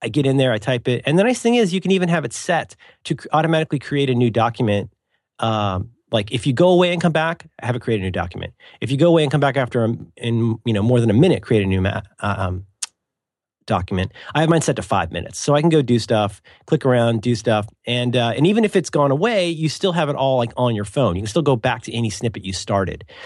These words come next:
But it's great for just, like, ephemeral bits of information, things you wanna, you know, write down a,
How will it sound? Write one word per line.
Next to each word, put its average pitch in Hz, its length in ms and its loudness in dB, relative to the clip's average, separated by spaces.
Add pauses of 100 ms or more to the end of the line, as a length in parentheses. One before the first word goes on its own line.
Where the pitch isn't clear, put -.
(140)
But 196 100 0
it's 208 100 -2
great 311 200 0
for 165 100 2
just, 147 140 -6
like, 151 100 -2
ephemeral 131 460 4
bits 123 220 0
of 113 80 0
information, 110 560 2
things 127 240 4
you 143 60 2
wanna, 123 200 4 (120)
you 117 120 0
know, 98 80 2
write 113 220 0
down 120 180 2
a, 98 200 0